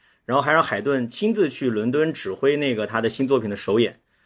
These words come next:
然后海顿就去伦敦发展了，然后他在伦敦安排了一个特别满的档期，就各种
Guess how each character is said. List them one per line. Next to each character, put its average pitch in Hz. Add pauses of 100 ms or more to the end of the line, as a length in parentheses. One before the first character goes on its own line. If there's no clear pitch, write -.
(160)
然 117
后 127
海 101
顿 123
就 127
去 120
伦 104
敦 123
发 135
展 98
了， 90
然 101
后 107
他 123
在 127
伦 110
敦 135
安 151
排 117
了 127
一 131
个 127
特 -
别 156
满 123
的 87
档 95
期， -
就 139
各 165
种 101